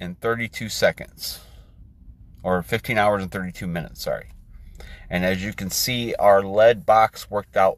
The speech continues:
wonderfully. The count rate is four forty-five M C P S, which is basically point four fifty-three counts per second.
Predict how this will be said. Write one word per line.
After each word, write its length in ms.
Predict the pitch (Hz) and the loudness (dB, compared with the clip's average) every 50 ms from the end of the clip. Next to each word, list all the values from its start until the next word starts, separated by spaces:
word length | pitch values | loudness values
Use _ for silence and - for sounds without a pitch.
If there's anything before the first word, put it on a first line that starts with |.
| _ | _
wonderfully. 840 | - - 87 90 95 104 107 110 113 120 - - 113 117 135 170 180 - - - - - - - - - - | -18 -16 -10 -2 0 0 0 0 -2 -6 -6 -6 -6 -6 -6 -6 -6 -10 -16 -20 -20 -20 -20 -20 -20 -18 -12
The 160 | - 185 - | -10 -10 -10
count 400 | - - - 113 107 117 - - - | -8 -4 -2 -2 0 -2 -2 -6 -2
rate 320 | 104 104 117 139 - - - - - - | 2 2 2 2 0 -8 -14 -18 -10 -6
is 440 | 95 98 98 98 95 98 92 - - | -4 -2 -2 -2 -4 -4 -6 -8 -10
four 280 | - - 107 110 110 | -6 0 2 2 2
forty-five 1500 | 101 - - - - 117 110 110 110 110 110 113 110 107 104 101 - - - - 110 107 110 110 110 107 110 107 - - - - | 0 -2 -10 -8 -4 -2 0 0 0 0 0 -2 -2 -4 -8 -8 -10 -6 2 4 4 6 8 6 6 6 4 0 -6 -14 -18 -10
M 480 | 110 113 117 117 120 131 147 160 156 - - - _ - - - _ - - | -6 -4 -2 -2 -2 -4 -6 -8 -8 -10 -14 -20 _ -20 -20 -20 _ -20 -16
C 240 | - - 139 139 | -12 -8 -8 -8
P 240 | 135 - 139 127 123 | -8 -8 -4 2 6
S, 260 | 120 127 143 156 - | 8 8 6 6 0
which 280 | - - 110 104 - - | -6 -12 -12 -10 -8 -8
is 140 | 107 101 95 | -8 -8 -4
basically 600 | 104 110 110 104 - 107 101 - - 104 104 98 | -4 -4 -4 -4 -6 -10 -14 -12 -8 -8 -8 -8
point 460 | - - - 123 117 113 110 98 - - - - - - - - - - - _ | -8 -10 -6 -2 0 0 0 -2 -6 -14 -20 -20 -20 -20 -20 -20 -20 -20 -20 _
four 720 | - - - - - 113 107 107 107 107 107 104 104 101 95 | -16 -14 -10 -4 0 2 2 4 4 4 4 4 2 0 -4
fifty-three 840 | - - 117 104 - - 107 101 - - 104 107 107 110 110 113 _ _ _ - - _ _ _ _ - - - - | -6 -6 -6 -6 -6 -6 -12 -12 -10 -10 -8 -6 -6 -6 -8 -10 _ _ _ -20 -20 _ _ _ _ -20 -20 -12 -2
counts 220 | - 120 113 110 - | 2 4 4 4 2
per 140 | - - | -4 -8
second. 380 | 104 - 113 107 - 117 107 - | -2 2 2 2 2 0 -10 -12